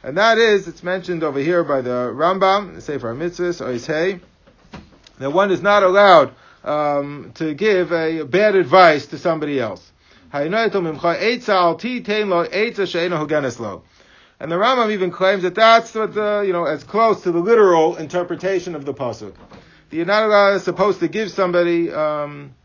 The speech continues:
bad advice. And that bad advice might include violating an Isur in the Torah, but one is, this a more general principle that one is not allowed to give, uh, someone else, um, bad advice.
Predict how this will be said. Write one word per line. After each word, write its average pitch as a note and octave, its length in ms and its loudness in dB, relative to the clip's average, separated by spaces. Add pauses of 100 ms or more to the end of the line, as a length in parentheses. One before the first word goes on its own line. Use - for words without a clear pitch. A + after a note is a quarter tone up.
(140)
bad F3 240 4
advice. C#3 560 0 (720)
And C#3+ 140 -8
that F#3+ 160 -4
bad G#3 160 -2
advice F#3 320 0
might D#3+ 140 0
include D#3 320 -2
violating D#3 440 -4
an D#3 80 -10
Isur D3 200 -12
in D3 60 -14
the D#3+ 100 -14
Torah, G#3 260 -8
but E3+ 80 -10
one F#3 180 -4
is, F3+ 120 -4
this F#3 180 -6
a F3 140 -6
more E3+ 200 -6
general F3+ 360 0
principle D3 480 -6
that D3+ 80 -8
one E3 120 -8
is D3+ 80 -12
not E3+ 160 -2
allowed D#3+ 260 0
to C#3+ 100 -10
give, D#3+ 340 0 (260)
uh, C#3 200 -6
someone D3 280 -8
else, C#3 320 -4
um, B2 600 -8 (100)
bad C#3 380 -4
advice. G#2+ 480 -10